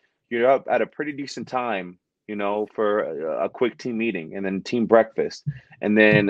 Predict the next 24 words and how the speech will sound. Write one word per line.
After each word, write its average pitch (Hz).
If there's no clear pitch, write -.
roll 110
into, 113
you 110
know, 110
the 101
training 127
room 90
and 101
then 104
going 110
back 113
to -
your 107
room 101
for -
maybe 143
in 117
about 110
an 95
hour, 110
an 104
hour 104
and 98
a 92